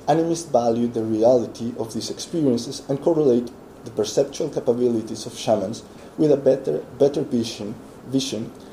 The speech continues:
that, rather than fooling them, affords them a deeper perspective into reality. So, for instance, um, the Tucano correlate the achievement of, of a shaman with the degree of detail of his observations,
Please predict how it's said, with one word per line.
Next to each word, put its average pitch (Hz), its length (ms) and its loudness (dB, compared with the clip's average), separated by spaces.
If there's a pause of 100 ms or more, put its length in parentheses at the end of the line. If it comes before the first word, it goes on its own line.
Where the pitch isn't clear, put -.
(800)
that, 127 280 4 (240)
rather 113 280 6
than 107 160 0
fooling 147 400 2
them, 117 240 0 (140)
affords 135 500 2
them 127 340 0
a 120 80 -8
deeper 147 360 -4
perspective - 680 -4
into 113 200 -6
reality. 120 500 4 (560)
So, 117 180 -2
for 104 180 0
instance, 117 520 -2 (480)
um, 104 460 4 (520)
the 117 80 -2
Tucano 120 560 2
correlate 107 420 0 (140)
the - 80 0
achievement 131 540 -4
of, - 300 -6
of 123 120 -4
a 110 60 -2
shaman 107 400 -2 (580)
with 156 140 -2
the 123 240 0
degree 143 260 2
of - 240 0
detail 117 480 -2
of 117 120 -6
his - 200 -10
observations, 98 840 -4